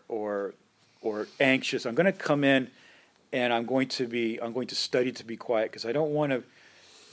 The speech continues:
do the sacrifice of a fool. What's a fool in the Bible? It's just a, it means a non-thinking individual, someone who's just not thinking. They're not using, they're not,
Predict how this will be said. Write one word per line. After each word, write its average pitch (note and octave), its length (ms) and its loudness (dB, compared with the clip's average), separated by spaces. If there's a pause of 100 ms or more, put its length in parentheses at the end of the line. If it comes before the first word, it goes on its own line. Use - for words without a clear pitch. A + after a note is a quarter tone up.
do D#3 180 6
the C3 100 -2
sacrifice C#3 1040 -2
of A#2 120 -6
a A#2+ 60 -8
fool. A#2+ 220 -8
What's E3+ 220 -4
a F3+ 60 -2
fool D3 380 2
in A#2 60 -2
the A2 60 -4
Bible? G2+ 360 0
It's G#2+ 100 -6
just - 200 -8
a, A2+ 80 -4
it B2 180 -12
means B2+ 340 -4
a G#2 40 -4
non-thinking B2 1000 -4
individual, G#2 560 -6
someone D3+ 260 -8
who's C#3+ 140 -6
just C3+ 180 -10
not A#2+ 220 -6
thinking. A#2+ 300 -12 (640)
They're A2+ 100 -6
not B2 200 2
using, C3 460 0
they're A#2 140 2
not, C3+ 340 4